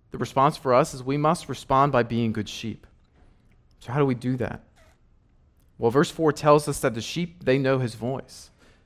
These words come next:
And so this is important for us. We must know the voice of Christ. Now, this voice,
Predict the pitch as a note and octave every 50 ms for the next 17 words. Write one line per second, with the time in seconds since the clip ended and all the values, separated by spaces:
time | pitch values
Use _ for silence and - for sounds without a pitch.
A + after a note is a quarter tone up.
0 | _ _ _ _ _ - D3 - C3+ C3 C3 C3 D3 G3 - A3 F#3 E3+ E3 C#3
1 | B2 D#3+ E3 D3+ A#2+ - C3 C3+ C3+ - - B2+ C#3 E3 G#3 G#3+ - - B2+ B2
2 | C3+ D#3+ F#3 E3+ D3+ C3 B2 B2+ C3+ E3 D3+ C#3 - B2+ C3 - - - D3+ F3
3 | E3+ - - - - - - _ _ _ _ _ _ _ _ _ _ _ _ _
4 | _ - D3+ D#3 D3+ C#3+ - C#3+ E3 G3 - - C#3 C#3 D#3+ F3+ F3+ D#3+ E3 -
5 | - -